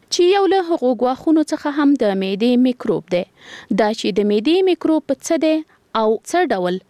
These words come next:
د مخنیوي او تداوی وړ دی، د داخله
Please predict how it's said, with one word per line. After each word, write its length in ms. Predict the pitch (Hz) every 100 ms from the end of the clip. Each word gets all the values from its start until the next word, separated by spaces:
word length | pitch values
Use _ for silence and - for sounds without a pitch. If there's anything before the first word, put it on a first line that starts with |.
| _ 202
د 100 | 208 202
مخنیوي 500 | 208 - 240 254 311 208 202 -
او 40 | 202 208
تداوی 480 | 233 262 294 330 185 170
وړ 240 | 170 170
دی، 60 | 180 196 - - - 196
د 100 | 185
داخله 340 | 185 - 196